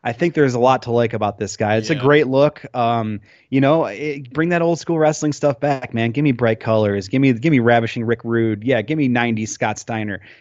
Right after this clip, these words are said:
Speaker 1: Give me Billy Graham. Give me those kind of big flamboyant characters, uh, in a, in a more old school way. You know, that's, that's definitely evolved. As I s-, you know, as I have the Hybrid two on my screen right now, I think, uh, the evolution of that in a, in a very modern way.
Speaker 2: Yeah, I, I,
Speaker 1: Um,
Speaker 2: I did not watch
Speaker 1: you know,
Speaker 2: that match.
Speaker 1: it's nice, it's nice when you bring it back.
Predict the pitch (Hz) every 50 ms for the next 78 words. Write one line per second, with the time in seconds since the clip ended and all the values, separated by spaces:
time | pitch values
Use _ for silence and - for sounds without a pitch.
0 | _ _ - 156 151 147 139 123 135 127 123 120 110 117 113 113 110 139 160 170
1 | 160 143 123 - - 127 113 110 107 104 95 98 - 107 - _ - 147 143 131
2 | 127 - - 131 120 117 113 107 110 110 107 107 101 90 - 110 110 107 107 104
3 | - 107 101 95 95 - - - - - - - 117 127 127 127 - 170 170 175
4 | 175 - - 190 202 208 208 226 233 233 233 226 220 - - - 226 214 226 226
5 | 190 127 120 120 123 131 135 127 123 139 139 - - - 139 127 - 151 147 -
6 | 143 135 127 113 117 127 143 127 123 131 139 139 131 139 127 120 - - - 151
7 | 131 123 127 131 123 135 135 131 123 117 110 107 127 127 120 117 120 113 107 -
8 | - 131 131 120 107 104 110 104 - - - 117 107 110 104 95 104 107 107 110
9 | 110 - 110 110 104 98 - _ - - - - _ _ _ - 117 113 110 110
10 | 107 104 117 123 123 113 117 113 123 123 117 - 123 113 101 107 110 104 107 110
11 | 110 110 110 107 104 98 107 123 117 113 113 113 117 113 120 117 113 110 104 101
12 | 95 92 98 107 107 _ _ - 135 123 123 139 156 170 170 185 208 208 123 123
13 | 190 214 240 214 226 233 202 156 160 151 139 175 175 131 123 127 113 107 - -
14 | 95 104 220 226 - - 185 170 165 - 208 208 202 - 214 214 202 170 202 202
15 | 196 - 208 202 139 107 - - -